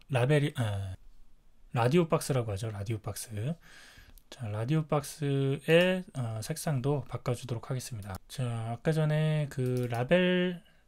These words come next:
요걸 썼잖아요. 이거랑 색상을 같이 하면 되기 때문에 이거를 사용하면 되겠습니다. 그래서 여기다가 얘도 컬러 필터 넣어야 되죠. 컬러 필터 넣고 컬러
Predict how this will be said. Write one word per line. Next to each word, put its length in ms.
요걸 420
썼잖아요. 600
이거랑 800
색상을 760
같이 300
하면 160
되기 200
때문에 540
이거를 580
사용하면 480
되겠습니다. 500
그래서 260
여기다가 1700
얘도 480
컬러 300
필터 560
넣어야 160
되죠. 320
컬러 280
필터 340
넣고 500
컬러 840